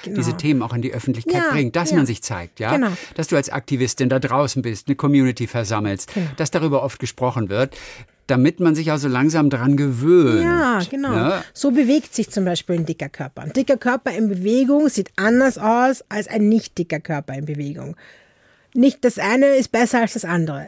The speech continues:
Speaker 1: Es ist einfach so, dass es anders aussieht. Und das ist nicht seltsam, sondern es ist einfach ein dicker Körper in Bewegung, zum Beispiel.
Speaker 2: Also das war schon so ein Wendepunkt auch, ne? Dieser,
Speaker 1: Ja.
Speaker 2: dieser, dieser eine Tag.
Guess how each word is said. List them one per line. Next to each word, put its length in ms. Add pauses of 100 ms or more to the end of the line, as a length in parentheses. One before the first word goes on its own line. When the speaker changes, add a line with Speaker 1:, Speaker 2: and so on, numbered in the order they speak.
Speaker 1:
Es 120
ist 180
einfach 300
so, 160
dass 160
es 80
anders 320
aussieht. 640
Und 120
das 140
ist 140
nicht 200
seltsam, 600
sondern 180
es 60
ist 100
einfach 300
ein 100
dicker 220
Körper 280
in 100
Bewegung, 440
zum 160
Beispiel. 320 (540)
Speaker 2:
Also 220
das 200
war 160
schon 240
so 140
ein 260 (800)
Wendepunkt 560
auch, 240
ne? 200
Dieser, 260
Speaker 1:
Ja. 40
Speaker 2:
dieser, 300
dieser 240
eine 240
Tag. 240